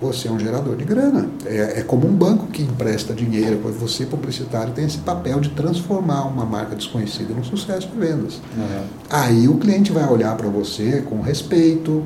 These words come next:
Speaker 1: com admiração, vai ouvir o que você tem a dizer mesmo, que eventualmente ele venha discordar, porque você é importante para o negócio dele. Agora, quando você só chega lá e fala, "Escuta, eu tive uma ideia pra uma ong", você não quer patrocinar, aí você tá só arrancando a grana, sabe?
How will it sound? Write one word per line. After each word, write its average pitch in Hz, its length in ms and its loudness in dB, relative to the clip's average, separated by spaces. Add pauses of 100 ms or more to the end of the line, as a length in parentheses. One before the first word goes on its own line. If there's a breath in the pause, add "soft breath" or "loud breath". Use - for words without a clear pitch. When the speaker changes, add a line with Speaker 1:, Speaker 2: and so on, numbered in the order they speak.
(100)
Speaker 1:
com 120 120 -2
admiração, 117 680 0
vai 107 160 2
ouvir 107 360 0
o 117 60 -2
que - 60 -8
você 120 60 -6
tem 107 140 -4
a 107 40 -2
dizer 104 200 -2
mesmo, 110 260 2
que - 80 -4
eventualmente 104 520 -2
ele 101 100 -4
venha 101 180 -4
discordar, 147 500 -2
porque - 220 -6
você 113 180 -6
é 135 40 -4
importante 180 600 -2
para 143 180 -4
o 135 60 -4
negócio 113 380 -4
dele. 110 240 -6 (840 loud breath)
Agora, 143 240 0
quando 247 180 2
você 247 100 2
só 247 160 0
chega 247 260 4
lá 185 140 4
e - 40 -2
fala, 175 140 2
"Escuta, 208 300 0
eu 208 40 -2
tive 208 160 -2
uma 202 140 0
ideia 127 380 4
pra 107 160 -2
uma 101 200 -2
ong", 135 380 4
você - 100 -2
não 170 80 -2
quer 160 140 -2
patrocinar, 110 680 -4
aí 214 80 -4
você 247 100 -2
tá 262 100 -2
só 262 220 -2
arrancando 180 400 2
a - 20 2
grana, 131 260 0 (120)
sabe? - 400 2